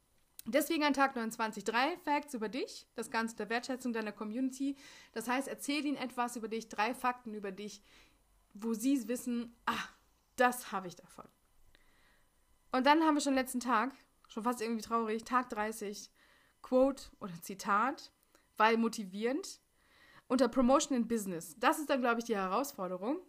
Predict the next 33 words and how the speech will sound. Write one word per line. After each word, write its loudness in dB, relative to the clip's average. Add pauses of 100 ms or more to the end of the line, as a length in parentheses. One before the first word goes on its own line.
(120)
denn 4 (240)
ich -2
habe 4
ganz -2
oft -8
gehört, -6
zweitausendneunzehn, -8
zweitausendzwanzig -6
bisher, -8 (600)
„Äh, 4
diese -6
super -4
langweiligen 0
Zitate, -6 (100)
überall 2
steht -10
der -10
gleiche -8
Scheiß.“ -10 (580)
Ja, 0
ich -6
sag -2
auch -2
immer, 0
ein 0
Zitat 0
ist -8
nur 2
so -2
gut, -4
wie -6
man's -4
lebt. -10